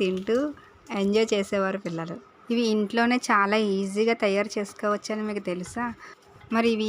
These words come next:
ఇంట్లోనే చాలా ఈజీగా తయారు చేసుకుందాం. పదండి వీడియోలోకి. ముందుగా బౌల్లోకి ఒక కప్పు బియ్యం పిండి తీసుకోవాలి. బియ్యం పిండి చాలా మెత్తగా ఉండాలి, అందుకని చెల్లించి తీసుకోండి. ఇందులోకి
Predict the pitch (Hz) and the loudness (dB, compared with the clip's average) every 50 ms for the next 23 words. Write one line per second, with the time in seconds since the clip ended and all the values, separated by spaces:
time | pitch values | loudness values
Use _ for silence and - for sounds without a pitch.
0 | 208 202 202 196 190 - 226 233 233 247 247 - 226 196 196 196 208 208 208 202 | 2 2 0 0 0 2 2 4 4 2 2 4 4 4 4 4 4 2 2 2
1 | 190 190 180 180 180 180 220 269 - 285 254 233 226 226 - 220 190 185 - - | 2 0 0 -2 -2 0 0 2 2 4 4 4 4 2 2 0 -2 -2 -2 -6
2 | - - - - 175 175 170 170 170 - - - - - - 262 240 233 226 226 | -10 -8 -4 -2 -2 0 0 -2 -6 -8 -12 -16 -12 -4 -2 0 2 2 4 4
3 | 226 240 233 208 185 185 180 175 175 170 170 - - 175 - - - - - - | 2 2 2 2 2 2 0 0 -2 -4 -8 -10 -14 -16 -16 -16 -18 -20 -20 -20
4 | - - - _ - - - - - - - - - - 220 220 220 220 226 226 | -20 -20 -20 _ -20 -20 -20 -20 -20 -20 -20 -14 -6 0 2 2 4 4 4 4
5 | 233 254 254 214 202 196 190 190 208 208 220 220 220 208 - 247 254 262 247 240 | 4 4 4 6 4 4 4 4 2 2 4 2 2 2 2 2 2 2 2 2
6 | 220 - - 185 180 - - 233 214 202 196 190 190 202 202 208 214 214 208 214 | 0 0 2 0 0 0 -4 -6 -2 0 0 0 0 -2 -2 0 0 0 0 0
7 | 214 - 202 180 175 - - - - 185 175 170 165 160 160 160 165 - - - | -2 -2 -2 -2 -2 -6 -6 -4 -2 0 0 0 -2 -4 -4 -6 -8 -10 -12 -18
8 | - - - - - 190 208 202 202 220 226 226 233 233 226 226 240 233 - 226 | -20 -20 -18 -6 0 0 2 2 2 2 0 2 2 2 2 2 2 2 2 2
9 | 190 180 185 196 220 220 202 190 180 - - - - 208 196 202 214 220 214 202 | 4 4 4 4 2 2 2 0 -2 -4 -6 -4 -2 0 2 4 4 2 2 2
10 | 190 190 185 185 180 175 175 180 185 - - - - - - 202 196 196 202 202 | 0 0 0 -2 -2 -2 -6 -8 -10 -12 -20 -20 -14 -8 -4 -2 -2 0 0 -2
11 | 214 208 233 240 - - 208 185 185 190 196 208 220 214 - 202 175 175 - - | -2 -2 -2 -2 0 0 0 0 0 -2 -2 -2 -2 0 0 0 -2 -2 -4 -8
12 | - 185 175 170 165 165 170 170 - - - - - - 214 208 208 208 220 226 | -4 -4 -2 -2 -2 -4 -6 -8 -12 -14 -20 -20 -14 -8 -4 -2 2 2 4 4
13 | 233 226 - 247 | 4 2 2 2